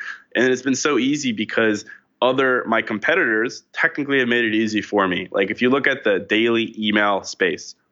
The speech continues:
the Skim, the Hustle, Morning Brew, folks like that, that do daily emails, I was closing deals left and right when I first started because all I would do is I would look at their emails,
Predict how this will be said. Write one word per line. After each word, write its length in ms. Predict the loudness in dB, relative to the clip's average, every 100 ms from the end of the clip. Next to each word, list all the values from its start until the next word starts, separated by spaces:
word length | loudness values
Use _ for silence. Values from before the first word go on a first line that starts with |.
| -10
the 60 |
Skim, 600 | -10 -4 0 0 0 -4 -8 -4
the 100 | 0
Hustle, 540 | 0 0 0 0 -2 -14 -4
Morning 340 | 0 2 0
Brew, 340 | 2 2 2 -2 0
folks 260 | -2 0
like 220 | -2 0
that, 220 | 0 0 -2
that 120 | -2
do 140 | -2
daily 500 | 0 0 0 -4 -4
emails, 360 | 0 2 0 -4 _ _ _ -2
I 100 | 0
was 120 | 0
closing 340 | 0 0 0
deals 300 | 0 0 0
left 240 | 0 0 0
and 140 | -2
right 220 | 0 0
when 120 | 0 -2
I 80 |
first 280 | -2 -2 -2
started 420 | 0 0 0 -2
because 240 | -4 -4 0
all 240 | 2 2
I 40 | 0
would 180 | -2
do 240 | 0 0 0
is 100 | 0
I 80 | 0
would 160 | 2
look 160 | 0 0
at 140 | 0
their 180 | 0 0
emails, 500 | 0 0 0 -2 -6